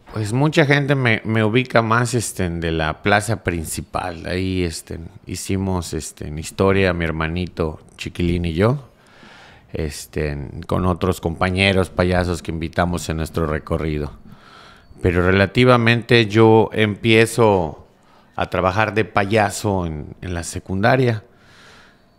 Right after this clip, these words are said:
Recuerdo que estaba yo estudiando y teníamos un grupo de la escuela, ¿no? Éramos como cinco compañeros que para todos lados andábamos juntos.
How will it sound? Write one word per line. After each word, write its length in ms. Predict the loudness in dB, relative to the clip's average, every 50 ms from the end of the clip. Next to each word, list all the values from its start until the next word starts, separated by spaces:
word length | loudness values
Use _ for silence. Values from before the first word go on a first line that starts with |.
| _ _ -6
Recuerdo 560 | -6 -6 -2 0 2 4 4 4 4 4 2
que 200 | 0 0 0 0
estaba 360 | 0 -2 0 2 4 4 4 4
yo 100 | 2 2
estudiando 920 | 0 0 -2 -2 0 2 2 4 4 2 0 -2 -2 -4 -4 -6 -8 -14 -20 -20 _ _ _
y 60 | -16
teníamos 520 | -10 -6 -4 -4 -2 -2 -2 -4 -4 -4 -4
un 140 | -4 -2
grupo 580 | -2 -2 -2 -2 -2 -2 -2 -2 -2 -6 -14 -20 -20 -20 -20 -20 -20 _ -20 -20 -20 -20 -20 -20 -20 _ _ _ _ _ -20 -20 -20 -18 -16 -16 -18 -18 -18
de 380 | -18 -12 -8 -6 -6 -4 -4
la 100 | -4 -6 -6
escuela, 500 | -8 -6 -4 -2 0 0 0 0 -2 -2
¿no? 260 | -4 -4 -4 -4 -4
Éramos 300 | -4 -4 -4 -6 -8 -10
como 240 | -10 -10 -10 -10 -10
cinco 400 | -10 -10 -12 -12 -8 -8 -10 -10
compañeros 580 | -8 -12 -10 -8 -8 -6 -6 -4 -4 -6 -6
que 120 | -6 -8 -4
para 220 | -4 -2 -2 -2
todos 260 | -2 -2 -2 0 2
lados 300 | 2 2 4 2 2 0
andábamos 480 | -2 -4 -2 -2 -2 -2 -2 -4 -8 -6
juntos. 480 | -4 -4 -4 -4 -4 -4 -6 -8 -8